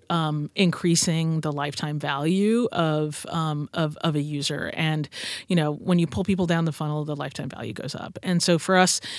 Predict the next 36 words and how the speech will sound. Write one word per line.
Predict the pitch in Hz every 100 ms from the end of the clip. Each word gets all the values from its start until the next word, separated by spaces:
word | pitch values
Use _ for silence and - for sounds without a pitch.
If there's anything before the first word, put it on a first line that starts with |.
| -
you | 185
know, | 160 160
if | - -
people, | 196 185 180 170
there, | 175 170 -
there's, | 170 147
there's | - 170
a | 156
cohort | 143 - 202 202 214 202
of | - 160
our | 151 147
super | - 240 247 302
users | 277 285 330 320 302
who | -
are, | 190 165 -
who |
wanna | 175 147 151 180
give | 233
us | 240 220
money | 233 269 330
and | 180 160 156
will, | - 156 151 139
you | - 165
know, | 139 143
will | - 151
happily, | 151 151 160 156 151 -
will | 160
happily | 151 147 160 151 143 - -
take | - 175
their | 185
money | 190 208
and | 165
put | -
it | 175
towards, | - 156 160 156 - -
um, | 165 147